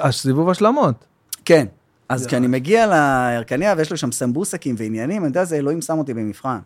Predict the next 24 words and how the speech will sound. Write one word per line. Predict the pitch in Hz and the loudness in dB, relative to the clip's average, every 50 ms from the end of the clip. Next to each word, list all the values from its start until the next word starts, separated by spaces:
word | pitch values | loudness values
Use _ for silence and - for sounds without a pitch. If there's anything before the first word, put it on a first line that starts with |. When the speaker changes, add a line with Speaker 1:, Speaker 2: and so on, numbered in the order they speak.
| _ _ _ _ _ _ - | _ _ _ _ _ _ -4
Speaker 1:
נכון. | 147 131 123 113 113 135 135 127 113 104 | -2 0 0 0 2 2 2 2 0 -2
Speaker 2:
ואני | 113 113 123 123 | -4 -6 -6 -4
תמיד | - 147 156 175 170 | -4 -4 -4 -4 -4
נכשל | 147 - - 120 104 101 95 | -6 -6 -6 -8 -8 -10 -8
בו. | - 139 | -8 -6
Speaker 1:
מה, | 120 120 123 127 135 151 151 147 147 143 | -2 0 0 2 2 2 2 2 2 0
Speaker 2:
אני | 139 | 0
Speaker 1:
מה | 143 147 | 2 2
זה | 151 | 2
Speaker 2:
תמיד | 165 156 | 2 2
Speaker 1:
נופל? | 143 123 127 127 | 2 0 2 2
Speaker 2:
קונה. | 135 127 120 117 117 _ _ | 2 2 0 0 -4 _ _
קונה | - 127 120 131 165 180 | -8 -4 -2 0 -2 -2
ודופק | 165 135 123 - 185 156 165 | -2 -4 -6 -4 -6 -8 -6
את | 151 | -6
זה | 143 120 | -8 -6
באוטו. | 104 110 117 135 - - - - _ | -4 -4 -4 -6 -8 -12 -20 -14 _
Speaker 1:
הוא | - 143 | 0 2
דופק | 131 120 107 135 165 | 2 2 2 2 0
באוטו. | 165 160 151 156 170 180 180 | 0 2 2 2 4 2 2
Speaker 2:
בצורה | 170 - 143 160 | 2 2 2 2
מאוד | 180 175 180 190 208 190 175 | 4 4 4 2 2 2 0
לא | 170 147 | 0 0
מרשימה, | 135 123 117 - - 131 113 120 139 160 165 | 0 -2 -4 -6 -8 -6 -4 0 0 0 0